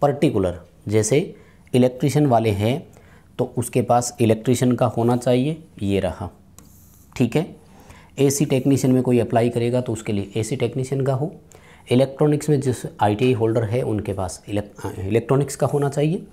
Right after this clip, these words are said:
मशीनिस्ट से जो है वो मशीनिस्ट, और कारपेंटरी या प्लम्बर से कोई अप्लाई करेगा तो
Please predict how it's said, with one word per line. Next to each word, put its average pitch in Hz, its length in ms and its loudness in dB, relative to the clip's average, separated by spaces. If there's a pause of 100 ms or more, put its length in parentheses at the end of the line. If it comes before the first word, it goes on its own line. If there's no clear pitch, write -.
(400)
मशीनिस्ट 139 520 0
से 131 100 0
जो 120 120 0
है 131 60 0
वो 127 120 -2
मशीनिस्ट, 135 520 0 (480)
और 104 140 -6
कारपेंटरी 131 540 0
या 120 40 0
प्लम्बर 120 380 -2
से 120 120 -6
कोई 110 160 0
अप्लाई 101 280 0
करेगा 98 320 -2
तो 170 140 -2